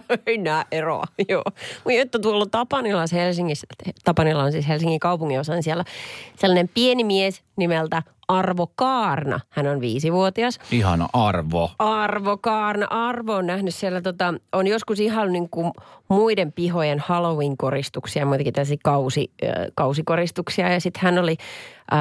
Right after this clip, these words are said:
Speaker 1: ehdottanut äidille, että pitäisikö meidän tänä vuonna niin oikein todella panostaa, ö, Halloweeniin ja pyytää, että mitä jos naapuritkin innostuisi siitä. Ja sit äiti oli, että no mikä jottei, että,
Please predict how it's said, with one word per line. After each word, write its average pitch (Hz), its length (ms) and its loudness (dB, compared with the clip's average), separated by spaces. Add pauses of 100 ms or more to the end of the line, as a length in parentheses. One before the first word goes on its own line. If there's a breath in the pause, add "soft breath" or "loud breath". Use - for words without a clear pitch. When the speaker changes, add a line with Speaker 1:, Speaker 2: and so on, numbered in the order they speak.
(100)
Speaker 1:
ehdottanut 185 460 2
äidille, 156 540 0
että - 300 -4
pitäisikö 247 300 -2
meidän 185 300 4
tänä 160 260 0
vuonna 135 280 -2
niin 123 200 -2
oikein 156 280 -2
todella 170 380 2
panostaa, 139 600 -2 (540 soft breath)
ö, - 40 -4 (120)
Halloweeniin 202 760 2 (100)
ja 226 300 2 (760)
pyytää, 247 580 2
että - 160 -2
mitä 302 140 0
jos 302 140 -4
naapuritkin 294 680 -2
innostuisi 156 600 0
siitä. - 300 -2 (400 loud breath)
Ja - 340 -6
sit - 180 0
äiti 440 160 4
oli, 262 140 4
että - 260 -4
no 554 100 0 (260)
mikä 415 280 2
jottei, 190 580 2
että, - 300 -2